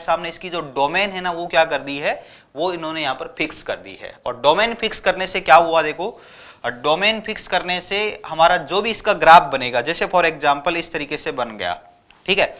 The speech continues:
तो डोमेन फिक्स करने से ये जो पॉइंट होगा ये भी एक एक्सट्रीमा का काम करेगा, ये पॉइंट भी एक एक्सट्रीमा का काम करेगा, ये भी एक एक्सट्रीमा का और यह भी एक एक्सट्रीमा का काम करने वाला है।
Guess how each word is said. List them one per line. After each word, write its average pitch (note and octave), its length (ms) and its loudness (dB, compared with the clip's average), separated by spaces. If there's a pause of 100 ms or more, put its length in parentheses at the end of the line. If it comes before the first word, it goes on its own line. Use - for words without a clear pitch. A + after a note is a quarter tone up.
(320)
तो D#3+ 60 -12
डोमेन G3 520 6
फिक्स A#3 220 -2
करने G#3+ 280 0
से A#3 140 -2
ये F3+ 260 2
जो B3 160 2
पॉइंट G3+ 340 6
होगा G3 180 4
ये F3+ 240 0
भी G#3 120 -2
एक G#3 100 -2
एक्सट्रीमा F#3+ 540 2
का F3+ 100 6
काम E3+ 280 4
करेगा, D#3+ 320 2
ये D#3+ 280 2
पॉइंट F#3 340 -4
भी E3+ 80 -4
एक E3+ 100 -4
एक्सट्रीमा D#3+ 460 -6
का D3+ 120 2
काम C#3+ 260 0
करेगा, C#3 360 -2
ये B2+ 440 -6
भी F3 160 -6
एक D#3+ 120 -4
एक्सट्रीमा D3 480 -8
का D3 220 2
और B2+ 300 -4
यह B2 540 -10
भी C#3+ 200 -8
एक B2 160 -10
एक्सट्रीमा A2+ 500 -14
का A2 160 -8
काम F3+ 300 0 (380)
करने A2 240 -8
वाला F#2+ 280 -12
है। E2+ 140 -16